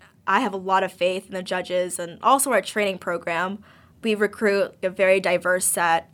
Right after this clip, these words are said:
of judges, and when they're deliberating during trial, we ask them to really, like, dig deep inside and be like, "What is the hurt? What community did this person hurt, and how can this person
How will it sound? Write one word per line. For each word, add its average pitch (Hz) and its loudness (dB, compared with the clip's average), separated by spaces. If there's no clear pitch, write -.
of 170 -2
judges, 175 -2
and 196 -2
when 202 2
they're 185 6
deliberating 185 0
during 170 -2
trial, 175 0
we 214 0
ask 190 4
them 190 -2
to 185 -6
really, 190 4
like, 180 -2
dig 196 2
deep 208 -2
inside 185 2
and 190 -6
be 185 -4
like, 180 -4
"What 190 2
is 185 -2
the 175 0
hurt? - -6
What 196 2
community 233 0
did 202 -8
this 196 0
person 208 -4
hurt, 190 -2
and 208 -6
how 180 2
can 208 -8
this 185 0
person 190 -4